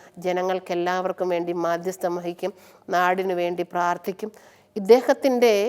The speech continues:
സംസാരവും പ്രാർത്ഥനയും വലിയ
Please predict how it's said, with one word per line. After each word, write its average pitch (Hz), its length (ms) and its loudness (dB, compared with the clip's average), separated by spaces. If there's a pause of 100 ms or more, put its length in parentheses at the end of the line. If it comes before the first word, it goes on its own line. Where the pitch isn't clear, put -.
(720)
സംസാരവും 214 840 2 (200)
പ്രാർത്ഥനയും 196 840 0 (600)
വലിയ 220 300 0